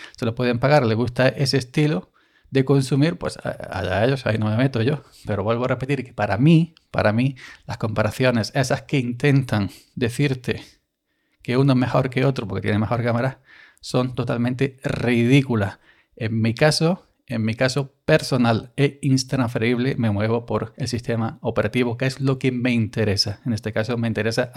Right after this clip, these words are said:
iOS porque para mí lo considero superior a Android, entonces para mí, eh, cualquier Android, por, por, eh,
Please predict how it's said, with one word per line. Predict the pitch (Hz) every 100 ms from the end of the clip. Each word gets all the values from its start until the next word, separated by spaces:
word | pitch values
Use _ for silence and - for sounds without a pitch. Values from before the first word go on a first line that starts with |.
| 131
iOS | 135 156 - _ _ _ _ _
porque | - 135 - - - - _ _ _
para | 107 110
mí | 123 165 131 -
lo | 139
considero | 131 117 117 110 104
superior | - 131 123 127 127 131 -
a | 135 135 156
Android, | 147 139 147 147
entonces | 110 123 127 131 127
para | 117 107
mí, | 110 120 120 _ _ _ _ _ _
eh, | - -
cualquier | 113 113 131 120 -
Android, | 127 131 104 - - _ _ _ _ _ _ -
por, | 123 123 117 _ - _
por, | 131 127 123 _ _
eh, | 139 127 -